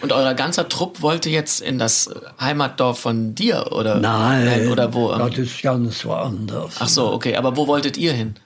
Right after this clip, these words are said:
Speaker 1: Ihr wolltet
Speaker 2: Ja, wir mussten zurück, äh,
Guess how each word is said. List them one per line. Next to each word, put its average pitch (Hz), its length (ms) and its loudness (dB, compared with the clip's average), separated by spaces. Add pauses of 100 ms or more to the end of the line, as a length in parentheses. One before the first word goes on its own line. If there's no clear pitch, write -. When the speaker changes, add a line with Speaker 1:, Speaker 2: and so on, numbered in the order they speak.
(180)
Speaker 1:
Ihr 123 120 -6
wolltet 151 280 0
Speaker 2:
Ja, 151 400 4
wir 185 140 4
mussten 190 420 0
zurück, 147 720 0 (640)
äh, - 20 -12